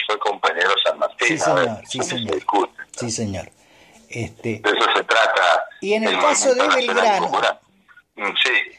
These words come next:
Speaker 2: es más importante la situación, porque la historia, la historiografía oficial, la mitrista,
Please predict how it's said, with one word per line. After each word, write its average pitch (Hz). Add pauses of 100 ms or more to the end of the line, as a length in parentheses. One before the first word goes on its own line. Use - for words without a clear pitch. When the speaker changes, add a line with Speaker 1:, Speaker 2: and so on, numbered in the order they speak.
(140)
Speaker 2:
es 165
más 202
importante 170
la 143
situación, 139 (300)
porque 131
la 139
historia, 147 (640)
la 131
historiografía 127
oficial, 170
la 131
mitrista, 165